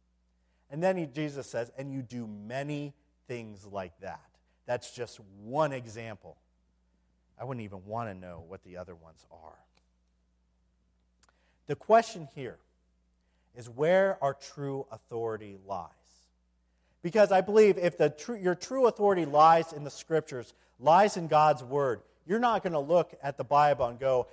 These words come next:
"How do I get around this? How do I get around those Ten Commandments that are, are forcing me on this path of righteousness?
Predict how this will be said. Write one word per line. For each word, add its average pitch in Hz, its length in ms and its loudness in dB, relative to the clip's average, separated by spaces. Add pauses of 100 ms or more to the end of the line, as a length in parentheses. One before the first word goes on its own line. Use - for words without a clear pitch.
"How 170 220 2
do 170 100 6
I 151 180 8
get 143 180 -2
around 123 420 -4
this? - 460 -20 (580)
How 170 120 -12
do 247 60 0
I 254 120 6
get 190 160 4
around 175 480 6
those 147 220 2
Ten 160 220 -4
Commandments 131 680 -10 (300)
that 143 160 -2
are, 135 160 2
are 123 200 0
forcing 156 460 -8
me 127 160 -12
on 113 120 -10
this 107 180 -20 (120)
path 135 360 -8
of - 180 -18
righteousness? - 960 -14